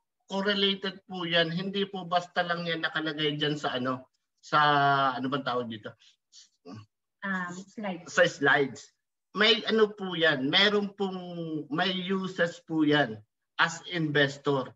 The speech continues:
Speaker 1: Bawat letra pong nakalagay sa slides ay mahalaga. Okay?
Speaker 2: So, ito po yung ating net asset value per share. Kumbaga, dito,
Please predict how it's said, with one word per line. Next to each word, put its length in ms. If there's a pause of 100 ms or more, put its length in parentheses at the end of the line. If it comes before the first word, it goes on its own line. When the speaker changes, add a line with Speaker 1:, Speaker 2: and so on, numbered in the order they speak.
Speaker 1:
Bawat 640
letra 480
pong 240
nakalagay 480
sa 160
slides 560
ay 80
mahalaga. 640 (1160)
Okay? 320 (160)
Speaker 2:
So, 240
ito 320
po 80
yung 240
ating 480
net 240 (320)
asset 320 (160)
value 240
per 160
share. 320
Kumbaga, 560
dito, 240